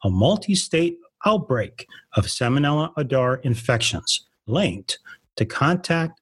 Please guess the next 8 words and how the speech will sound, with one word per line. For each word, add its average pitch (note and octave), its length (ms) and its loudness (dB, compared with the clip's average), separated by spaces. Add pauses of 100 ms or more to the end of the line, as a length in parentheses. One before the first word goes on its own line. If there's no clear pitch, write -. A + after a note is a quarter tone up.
with G2+ 180 0
backyard D3 520 -2
poultry C3 320 0
such A#2+ 360 0
as F2+ 420 0 (160)
chicks - 380 0 (120)
and D3 160 0
ducklings. A2 640 -2